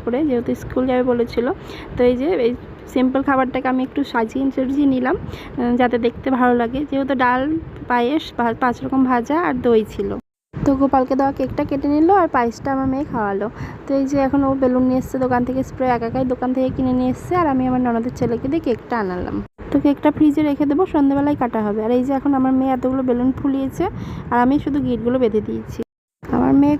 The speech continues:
খুব এক্সাইটেড, ওর বাবার জন্মদিন ও পালন করবে। ওর বাবা সব করে, ওর বাবা, সবারই জন্মদিন, ও ওর বাবার জন্মদিন হবে না, তাই। তো এই যে আমি এখন বিরিয়ানি করবো দুপুরবেলায়। সকালবেলাকার খাবার তো হয়েই গেল, ডাল ভাত। আর আমি এখানে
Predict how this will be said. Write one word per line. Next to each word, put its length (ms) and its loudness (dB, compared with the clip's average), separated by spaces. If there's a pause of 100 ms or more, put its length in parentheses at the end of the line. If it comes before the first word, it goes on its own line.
খুব 140 0
এক্সাইটেড, 540 0
ওর 80 0
বাবার 260 2
জন্মদিন 420 2
ও 60 2
পালন 300 0
করবে। 300 -4
ওর 60 -2
বাবা 320 2
সব 220 -2 (140)
করে, 220 2
ওর 80 2
বাবা, 340 -2
সবারই 340 0
জন্মদিন, 480 0 (380)
ও 40 2
ওর 220 6
বাবার 240 2
জন্মদিন 380 0
হবে 220 2
না, 220 2 (100)
তাই। 240 -2 (400)
তো 160 2
এই 100 0
যে 160 0
আমি 200 2
এখন 180 2
বিরিয়ানি 340 2
করবো 240 2
দুপুরবেলায়। 540 0 (100)
সকালবেলাকার 640 0
খাবার 360 4
তো 60 0
হয়েই 240 2
গেল, 180 0
ডাল 220 2
ভাত। 200 -2 (500)
আর 120 2
আমি 320 2
এখানে 360 0